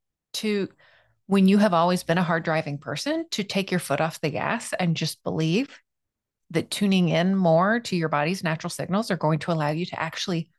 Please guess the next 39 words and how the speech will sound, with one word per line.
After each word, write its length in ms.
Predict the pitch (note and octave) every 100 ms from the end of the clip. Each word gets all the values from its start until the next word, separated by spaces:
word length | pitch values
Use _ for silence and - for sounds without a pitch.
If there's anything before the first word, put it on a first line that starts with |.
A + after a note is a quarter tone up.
| _ _ _ _ E3
achieve 340 | - G3 F#3
something 420 | - E3 E3 D3
maybe 320 | D#3 D#3+ -
even 180 | D3 C#3+
faster. 560 | - E3 - - - - _ _ _ _ _ -
And 100 | G3
so 100 | A3
I'm 140 | G#3+
experiencing 600 | G#3 - - D#4 F4 C#4
the 80 | C#4
same 280 | C4 G3 F#3+
in 120 | F3
my 140 | D#3
professional 540 | D3+ D3 E3 E3+ A#3 A#3
work. 300 | B3+ - - _ _ _ _ _ _ _ _ _ _ _ _ _ _ _
I 140 | - A3
want 160 | D4+
to 40 | G#3+
show 280 | - F3+ D#3+
up 160 | D3+
in, 260 | - D#3+ D3 -
in 160 | G#3
my 180 | F#3+ D3+
day 160 | E3+ A#3
job 240 | F3 E3
as 140 | E3+ D#3
a 80 |
person 420 | - - G3 F#3+ D#3+
with 160 | D#3
integrity 640 | C#3+ - G3 G3+ F3 - -
and 160 | D3+
doing, 360 | E3+ F3 F3 - _ _ _ -
doing 340 | G#3 A#3 G#3+
the 80 | F#3
job 420 | D#3 E3 D3+ D3 -
that 120 | -
serves 560 | - F#3 E3 D3 - - _ -
our 540 | D#3+ F3+ F3+ F3 E3 -
clients, 640 | - E3+ G3 A3 A3+ -